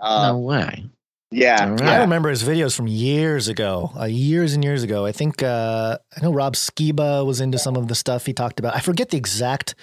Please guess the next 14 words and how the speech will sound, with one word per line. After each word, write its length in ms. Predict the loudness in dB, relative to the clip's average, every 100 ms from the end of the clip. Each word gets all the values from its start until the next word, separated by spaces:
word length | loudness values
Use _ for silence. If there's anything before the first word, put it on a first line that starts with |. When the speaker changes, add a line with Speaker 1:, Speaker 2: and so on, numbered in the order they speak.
| -14 -8 -6 -6 -6
Speaker 3:
video 380 | -4 -2 0 0
that 120 | 0
I, 240 | -2 -4 -6 -8
I 340 | -4 -2 -4 -8 _ -12
came 180 | -4 -2
across 260 | -2 -2 -2
his 100 | -4
stuff, 160 | -4
but 80 | -2
it 80 | -2
wa-, 60 | 0
it 100 | 0
was, 220 | -2 -4 -14 _ -20 -8
I, 240 | -4 -2